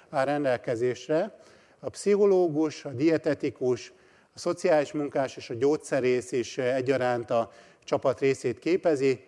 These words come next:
tehát egy komplex rehabilitációhoz megfelelő személyzet szükséges. És hát ezzel meg szeretném köszönni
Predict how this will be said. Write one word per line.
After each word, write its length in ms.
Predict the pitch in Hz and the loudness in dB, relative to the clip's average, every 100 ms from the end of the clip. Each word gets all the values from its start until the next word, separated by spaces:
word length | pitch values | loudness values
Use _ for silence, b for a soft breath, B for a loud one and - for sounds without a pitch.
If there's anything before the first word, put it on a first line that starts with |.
| _ - | _ -6
tehát 240 | 131 - | -4 -4
egy 120 | 127 | -6
komplex 560 | - 160 156 156 127 - | -4 -4 -2 -2 -2 -2
rehabilitációhoz 1000 | 139 135 123 127 117 127 123 - 139 113 | 2 2 2 0 0 0 -2 -2 -2 -2
megfelelő 600 | 123 131 - 127 113 110 | -4 -4 -4 -2 -2 -4
személyzet 640 | - 120 113 110 104 107 - B B B | -4 -4 -4 -2 0 -2 -4 B B B
szükséges. 880 | - 143 - 127 113 131 185 - - B B B B | -6 -4 -2 -2 2 2 0 -2 -18 B B B B
És 100 | - | -4
hát 180 | 139 170 | -2 2
ezzel 480 | 175 170 170 156 131 | 2 4 4 4 0
meg 160 | 156 156 | -6 -2
szeretném 460 | 185 156 156 139 | 0 0 0 -4
köszönni 560 | 160 156 160 143 135 | -2 -4 -2 -2 -2